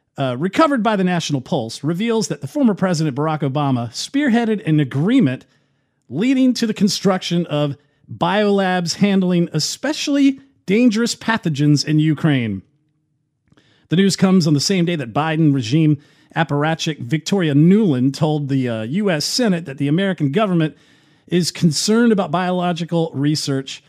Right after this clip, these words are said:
facilities falling into the hands of the Russians as a result of the ongoing conflict. Originally posted on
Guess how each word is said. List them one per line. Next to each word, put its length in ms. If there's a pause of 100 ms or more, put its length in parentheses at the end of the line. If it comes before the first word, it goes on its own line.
(140)
facilities 720
falling 340
into 220
the 80
hands 400
of 180
the 80
Russians 560 (360)
as 180
a 40
result 380
of 100
the 100
ongoing 440
conflict. 680 (840)
Originally 400
posted 500
on 320